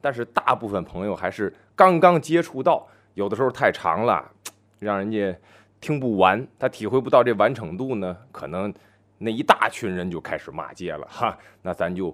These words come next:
互相的迁就一下。比如说特别短的那种短平快的小包袱，我尽可能找卫视台的节目，我从那里使，这里使也不太合适。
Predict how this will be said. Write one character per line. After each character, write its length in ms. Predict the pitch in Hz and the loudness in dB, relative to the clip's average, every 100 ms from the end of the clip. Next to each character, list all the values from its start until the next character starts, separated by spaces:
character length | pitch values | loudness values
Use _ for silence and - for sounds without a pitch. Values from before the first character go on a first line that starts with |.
| - | -10
互 340 | - - 165 123 | -20 -10 -6 0
相 300 | - 254 226 | 4 4 4
的 100 | 120 | 0
迁 360 | - - 92 | -2 -8 -6
就 200 | 90 64 | -8 -10
一 80 | - | -14
下。 160 | - 67 - _ _ - | -18 -18 -20 _ _ -2
比 80 | |
如 100 | 131 | 2
说 100 | 208 | 4
特 220 | 254 - 208 | 2 4 8
别 140 | 208 | 8
短 320 | - 87 82 | 8 2 2
的 80 | - | 0
那 120 | 139 | 0
种 160 | 113 135 | 0 -2
短 200 | - 101 | -4 -2
平 180 | 107 160 | 0 4
快 220 | 180 139 | 6 6
的 60 | 107 | 4
小 180 | 87 | 0
包 220 | 80 131 139 | 4 6 6
袱， 200 | 101 - _ _ | 2 -14 _ _
我 140 | 92 | -6
尽 200 | - 120 | -4 -6
可 140 | 90 78 | -4 -6
能 220 | 80 92 _ _ | -8 -10 _ _
找 240 | - 60 71 | -14 -12 -6
卫 140 | 98 78 | -4 -4
视 200 | - 87 | -4 -6
台 200 | - 123 | -2 0
的 80 | |
节 280 | 95 - 110 | -2 0 2
目， 260 | 196 220 - - | 2 -2 -10 -18
我 80 | |
从 220 | - 123 185 | -12 -4 -2
那 120 | 143 | -2
里 140 | 82 101 | -4 -8
使， 280 | - 62 - | -10 -16 -18
这 180 | - 190 | 0 0
里 140 | 90 113 | 0 -6
使 300 | - 71 80 | -8 -10 -10
也 200 | 95 69 - | -12 -14 -8
不 100 | 139 | -6
太 180 | 165 78 | -6 -8
合 180 | - - | -10 -18
适。 160 | - | -18